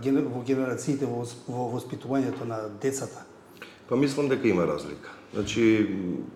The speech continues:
Speaker 2: ако зборуваме во изминативе, еве, триесетина години, па може би и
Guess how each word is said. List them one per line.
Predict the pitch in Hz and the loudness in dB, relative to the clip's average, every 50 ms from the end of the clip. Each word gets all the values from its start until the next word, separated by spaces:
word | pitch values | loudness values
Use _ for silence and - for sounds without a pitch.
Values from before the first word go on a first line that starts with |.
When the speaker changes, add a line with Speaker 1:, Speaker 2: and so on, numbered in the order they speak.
| - - - | -16 -6 -2
Speaker 2:
ако | 104 107 104 - 110 110 110 104 104 104 | 0 0 2 4 4 4 4 4 2 -2
зборуваме | 101 101 98 107 110 120 127 127 127 117 117 113 110 104 | -4 -2 2 2 4 6 6 6 6 6 6 6 4 4
во | - 110 113 113 | 4 4 4 4
изминативе, | 110 107 107 107 107 117 120 110 - 117 107 107 107 110 | 4 4 4 4 6 6 6 4 4 6 8 10 10 10
еве, | 110 107 104 101 92 - - - - - | 10 10 8 6 4 2 -2 -12 -8 -2
триесетина | - 113 110 104 101 104 - 120 117 107 113 95 98 92 | 2 6 6 6 6 6 4 0 2 2 2 2 2 2
години, | 87 92 107 107 113 120 123 131 139 139 - - - - - - - - - - | 2 4 4 4 4 6 6 6 4 4 2 -4 -12 -14 -16 -18 -18 -20 -14 -10
па | - - | -6 0
може | 110 110 107 90 87 95 87 | 4 6 6 6 6 4 2
би | 85 87 85 | 4 4 4
и | 82 | 4